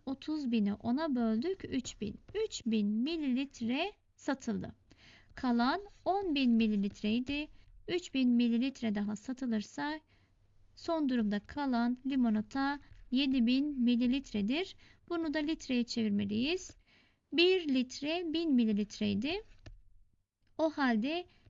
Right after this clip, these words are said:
yedi bin mililitreyi litreye çevirirken bine böleceğiz. Yedi bini bine böldüğümüzde yedi litre bulunur ve son durumda kalan limonata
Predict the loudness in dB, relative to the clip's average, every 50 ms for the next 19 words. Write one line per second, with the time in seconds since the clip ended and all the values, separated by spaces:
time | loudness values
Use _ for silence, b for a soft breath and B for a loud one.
0 | b -2 2 4 4 4 4 2 0 0 2 0 2 4 4 4 4 4 4 4
1 | 2 2 0 -2 -2 0 2 2 2 0 -2 -2 -2 -2 -2 -2 -2 -2 0 0
2 | 0 -2 -2 -2 0 2 2 4 4 4 2 2 2 0 0 2 2 2 2 2
3 | 2 0 0 0 -2 -2 0 2 2 2 2 2 0 2 2 2 2 2 2 2
4 | 2 2 0 0 0 0 0 0 0 -2 -2 -2 -2 b b b b b b 0
5 | 2 2 4 4 2 2 0 -2 -4 -4 -2 0 0 2 2 4 4 4 2 0
6 | -4 B B B B B -8 -8 -8 -6 -6 -4 -2 0 0 0 0 0 0 -2
7 | -4 -6 -4 0 2 2 2 2 2 2 2 2 2 2 2 0 0 0 0 0
8 | 0 -2